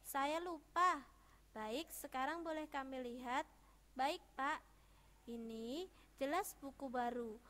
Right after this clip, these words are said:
buku dari toko kami. Kamu sud-, kamu saya tangkap karena telah mencuri." Nah, dari cerita percakapan ini, ya, teman-teman, ya, ada empat orang, yaitu Fandi, Bapak,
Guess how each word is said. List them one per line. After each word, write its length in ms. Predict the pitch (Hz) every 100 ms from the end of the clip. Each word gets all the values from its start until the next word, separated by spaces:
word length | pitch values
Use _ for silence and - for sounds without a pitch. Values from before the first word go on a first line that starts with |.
| - -
buku 340 | - 247 320 359
dari 240 | 311 285 294
toko 320 | 269 254 247
kami. 560 | 240 226 220 220 214 233
Kamu 320 | - 262 302 349
sud-, 400 | - 302 269 - - - - -
kamu 560 | 277 277 285 359 415 403
saya 560 | - 285 277 277 277 277
tangkap 400 | 269 247 233 - 349 -
karena 320 | 269 262 302 349
telah 320 | 262 262 339 339 -
mencuri." 640 | 269 247 240 226 214 208 247 - - - - - -
Nah, 240 | 226 220 214 226 - - -
dari 480 | 240 240 254 262 247
cerita 400 | 269 269 262 269
percakapan 720 | - 269 269 247 262 - 254 226
ini, 640 | 226 208 208 214 269 381 440
ya, 160 | 285
teman-teman, 480 | 254 247 240 254 277 285
ya, 400 | 233 208 254 320 -
ada 240 | 240 247
empat 240 | 254 254 240 -
orang, 480 | 220 208 208 233 381 480 - - - -
yaitu 320 | 214 226 262 254
Fandi, 560 | 233 220 214 233 294 403 480 - - -
Bapak, 720 | 233 233 220 - 226 269 370